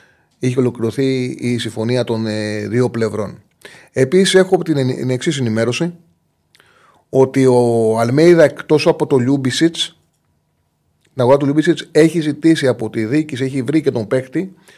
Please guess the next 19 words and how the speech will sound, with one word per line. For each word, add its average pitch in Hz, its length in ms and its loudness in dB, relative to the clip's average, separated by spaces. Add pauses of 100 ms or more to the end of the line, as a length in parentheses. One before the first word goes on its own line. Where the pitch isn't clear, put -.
(260)
που 123 120 -4
θέλει 143 580 2
για 127 220 2
αντικαταστάτη 127 760 0
του 151 180 4
Αραούχο. 143 500 2 (720)
Σε - 200 -2
περίπτωση 143 480 2
δηλαδή 113 600 -2 (160)
που 123 140 -2
ο 117 80 4
Αραούχο, 127 680 0 (840)
ε, 117 2000 -2
το 113 120 -6
καλοκαίρι 131 880 2 (500)
δεν 170 400 0 (600)
συνεχίσει 131 540 0
στην 131 220 -2
αεκ. 101 260 -2